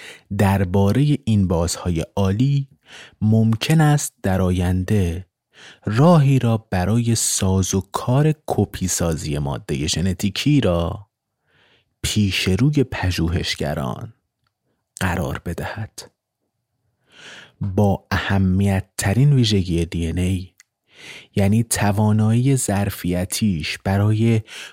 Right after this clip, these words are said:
مخابره اطلاعات از سلولی به سلول دیگه و شاید از جانداری حتی به جاندار دیگه، تو لابلای پیچیدگی این ساختار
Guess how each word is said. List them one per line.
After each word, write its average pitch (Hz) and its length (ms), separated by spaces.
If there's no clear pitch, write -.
مخابره 107 1000
اطلاعات 95 880
از 98 160
سلولی 87 680
به 90 100
سلول 90 520
دیگه 95 580
و 104 80
شاید 95 500
از 92 260
جانداری 104 800
حتی 90 500
به 104 100
جاندار 92 540
دیگه، 127 460
تو 120 140
لابلای 110 920
پیچیدگی 104 960
این 95 240
ساختار - 840